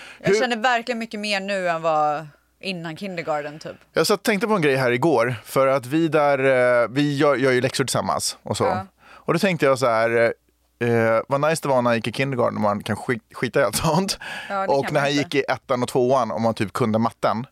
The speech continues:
Speaker 1: Ja.
Speaker 2: Men nu när han går typ i åttan och nian och de är så jävla avancerade, tänkte jag, vad är din plan för det?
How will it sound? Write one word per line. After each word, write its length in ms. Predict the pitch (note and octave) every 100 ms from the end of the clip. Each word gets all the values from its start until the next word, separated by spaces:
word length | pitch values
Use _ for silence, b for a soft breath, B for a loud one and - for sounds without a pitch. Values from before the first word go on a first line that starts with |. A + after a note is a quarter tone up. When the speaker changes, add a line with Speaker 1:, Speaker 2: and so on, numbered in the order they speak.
| -
Speaker 1:
Ja. 160 | F#3
Speaker 2:
Men 360 | B2 B2+ B2 B2 -
nu 260 | C3 D3+
när 100 | D#3
han 180 | C#3 C3+
går 160 | A#2 A2+
typ 200 | A#2 A2+
i 40 |
åttan 400 | A2+ A#2 - B2+
och 60 | A#2+
nian 460 | A#2+ B2+ G#2 G2+ -
och 100 | G#2+
de 140 | G#2+ A2
är 40 |
så 120 | G#2
jävla 340 | G2+ B2 A2 G#2+
avancerade, 600 | G#2 G#2+ C#3 A#2 G2+ G#2+ - B B B -
tänkte 220 | F3 D#3+
jag, 220 | D3 D3 -
vad 260 | C3 B2+ F3+
är 40 |
din 160 | F3 E3
plan 260 | - D3+ C#3+
för 80 | D3
det? 180 | F3+